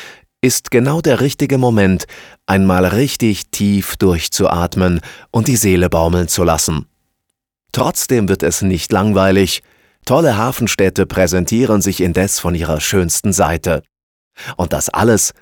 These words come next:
auch noch direkt am Meer. Kurz gesagt, kombiniert die O-C-C Küstentrophy jede Menge energiegeladene Momente mit ebenso vielen Momenten, die Zeit und Raum geben, einfach mal zu entspannen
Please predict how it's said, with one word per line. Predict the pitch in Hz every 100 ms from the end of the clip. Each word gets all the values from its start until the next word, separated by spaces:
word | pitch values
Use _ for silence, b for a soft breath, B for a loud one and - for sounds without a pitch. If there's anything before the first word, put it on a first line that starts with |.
| b -
auch | 87
noch | 90 82
direkt | - 85 82 90 - -
am | 117 117
Meer. | 90 71 - _ _ _ _ _ _ _ _ _ _ _ _ _
Kurz | - - -
gesagt, | - 120 107 143 -
kombiniert | 131 131 120 113 151 151
die | 113 -
O-C-C | 131 - 147 135 139
Küstentrophy | 127 113 95 - 95 92 90 98
jede | 90 104 151 139
Menge | 113 104 92
energiegeladene | 95 87 80 90 104 92 87 82 92 87
Momente | 80 87 104 104 98 - B B
mit | 101 107
ebenso | 156 175 165 143
vielen | - 147 123
Momenten, | 101 95 110 127 110 104 - B B
die | 95
Zeit | - 101 107 113
und | - 113
Raum | 95 101 107
geben, | 104 98 98 98 95
einfach | - 156 151 127 113 95
mal | 82 87
zu | - -
entspannen | 90 - - 87 95 92